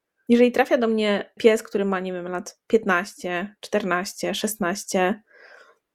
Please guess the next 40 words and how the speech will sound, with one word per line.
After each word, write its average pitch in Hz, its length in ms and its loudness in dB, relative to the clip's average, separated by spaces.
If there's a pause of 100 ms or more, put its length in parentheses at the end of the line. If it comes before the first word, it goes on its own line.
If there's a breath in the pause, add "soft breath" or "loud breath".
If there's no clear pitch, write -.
to 220 100 2
jak 220 180 4
ja 240 60 2
słyszę, 277 320 0
że 233 160 0
on 220 180 0
nigdy 240 240 2
nie 233 100 4
chorował, 208 600 2 (920 loud breath)
<laughs> - 300 -16
to - 240 0 (160)
już 269 160 -4
po - 120 -12
prostu 247 460 -2
wiem, 233 360 4
że 208 360 0 (420 loud breath)
będzie 208 320 2
gruba 208 280 2
akcja, 190 500 -4
dlatego 208 400 -2
że 208 220 2
jeżeli 202 240 2
nigdy 208 220 2
nie 202 100 2
chorował, 208 320 0
to 202 100 -4
nigdy 196 240 0
nie 202 100 0
chodził 202 200 -4
do 185 100 0
lekarza, 214 340 0
nigdy 180 240 -4
nie 175 60 -8
miał 175 160 -4
badań 190 400 0 (720 loud breath)
i 180 380 -2
za 190 140 0
chwilę 175 560 0 (140)
będzie 180 260 -2
problem. 165 420 -2